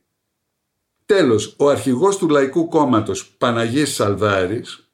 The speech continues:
εγγενίασε μια ιστορική στροφή της αντιβενιζελικής στρατηγικής, κατακρίνοντας τη σύμβαση και υποστηρίζοντας τους πρόσφυγες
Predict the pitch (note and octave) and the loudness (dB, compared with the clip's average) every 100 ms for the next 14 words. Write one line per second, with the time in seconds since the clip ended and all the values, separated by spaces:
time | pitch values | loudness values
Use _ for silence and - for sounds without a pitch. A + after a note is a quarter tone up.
0 | _ D3+ C3+ D3 E3 G#3+ F#3+ D3+ C#3+ D#3 | _ 0 4 2 2 0 0 0 0 0
1 | G3 F#3+ - D3 - D3+ C3+ C3 C3+ G3+ | -2 -2 -2 -6 0 2 2 0 -2 -4
2 | G3+ C#3+ B2+ A2 C#3 C#3+ - - _ _ | -2 0 2 0 0 0 -2 -12 _ _
3 | - C3 D3 B2+ B2 B2+ A#2+ B2 A#2+ A#2+ | -4 0 0 0 2 2 2 2 0 0
4 | F3 E3+ C3+ G#2+ A#2 G2+ F#2+ G#2 A#2+ C#3 | -2 0 0 0 -2 -4 -6 -4 -4 -4
5 | - _ _ _ _ - C#3+ C#3+ C3+ F3+ | -12 _ _ _ _ -2 0 0 0 2
6 | G3+ G3 C#3 A2+ G#2+ A2+ G2+ C3+ A2+ F#2+ | 4 4 2 2 0 -2 -2 0 0 -2
7 | F2+ - C#3 - D3+ C#3+ C#3+ C#3 D3+ D#3+ | -4 -4 -6 -2 -2 0 0 0 2 4
8 | A3 A#3+ C#3+ B2 G#2+ G2+ - - - B2+ | 4 2 2 0 0 -2 -4 -6 0 0
9 | B2 C#3+ D3 F3 F3 - | 0 -2 -2 -2 -4 -12